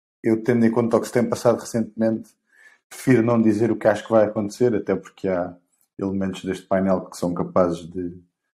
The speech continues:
me ofender a seguir e começar a mostrar dados e watts e et cetera, e eu fico logo um bocado irritado. Portanto, eh,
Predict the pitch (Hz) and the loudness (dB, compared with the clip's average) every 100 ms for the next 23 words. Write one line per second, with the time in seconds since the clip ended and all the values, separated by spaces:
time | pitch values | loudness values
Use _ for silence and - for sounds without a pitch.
0 | _ _ _ 87 95 95 90 98 95 92 | _ _ _ -18 -4 0 0 0 0 0
1 | 87 - 95 98 87 - 90 - 98 90 | -2 -6 -4 -4 -4 -10 -10 0 2 2
2 | 90 - 92 87 82 76 - _ _ _ | -4 -6 0 0 -2 -10 -20 _ _ _
3 | 90 98 92 85 85 85 85 82 95 95 | -6 2 2 2 -8 -8 -8 -4 -2 -2
4 | - 85 85 82 - 95 - 85 78 80 | -6 -4 -2 -2 -2 -2 -2 -4 -4 -6
5 | 78 69 - _ _ 104 - 101 87 90 | -8 -12 -16 _ _ -14 -6 -4 -2 -4
6 | 87 87 82 87 98 98 98 101 - _ | -2 -2 -2 -8 0 2 2 -2 -14 _
7 | - - - - - - 98 90 85 - | -20 -20 -20 -20 -20 -4 0 0 -2 -6
8 | - - - - 90 - - - | -8 -10 -12 -8 -6 -2 -2 -4